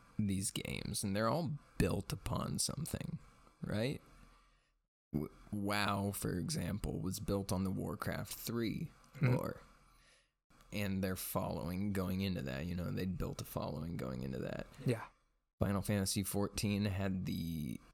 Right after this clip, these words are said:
Speaker 2: The Final
Speaker 1: you know,
Speaker 2: Fantasy game.
Speaker 1: the name Final Fantasy carrying it through. They were done by Square Enix, who's, like, a
Speaker 2: Huge company.
Speaker 1: Yeah, it's an exalted company in the R P G community, as is.
Speaker 2: Mm-hmm.
Speaker 1: Same goes for Elder Scrolls Online.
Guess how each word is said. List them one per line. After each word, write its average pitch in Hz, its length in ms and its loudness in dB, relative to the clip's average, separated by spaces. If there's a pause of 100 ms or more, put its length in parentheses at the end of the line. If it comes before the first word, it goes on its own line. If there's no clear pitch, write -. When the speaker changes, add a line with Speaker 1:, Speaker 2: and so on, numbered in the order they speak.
Speaker 2:
The 123 60 -6
Final 117 220 0
Speaker 1:
you - 40 4
know, - 80 0
Speaker 2:
Fantasy 147 260 0
game. 120 280 0
Speaker 1:
the 104 240 0
name 101 420 4
Final 95 360 2
Fantasy 95 640 2
carrying 85 420 0
it - 120 -4
through. 98 360 0
They 60 120 -2
were 80 180 -2
done 95 440 -2
by 101 140 0
Square 95 420 2
Enix, 98 460 0
who's, - 300 -2
like, - 300 -4 (100)
a - 280 -2 (500)
Speaker 2:
Huge 123 280 -4
company. 135 400 0
Speaker 1:
Yeah, 107 240 0
it's 101 160 -2
an 95 80 0
exalted 95 720 -2
company 95 380 0
in 92 100 0
the - 80 -2
R 92 160 -2
P 95 140 0
G 78 200 -2
community, 98 720 0
as 98 280 -2
is. 120 380 0 (400)
Speaker 2:
Mm-hmm. 131 220 2
Speaker 1:
Same 101 340 4
goes 92 240 0
for - 140 -2
Elder 95 240 0
Scrolls 98 400 -2
Online. 98 560 0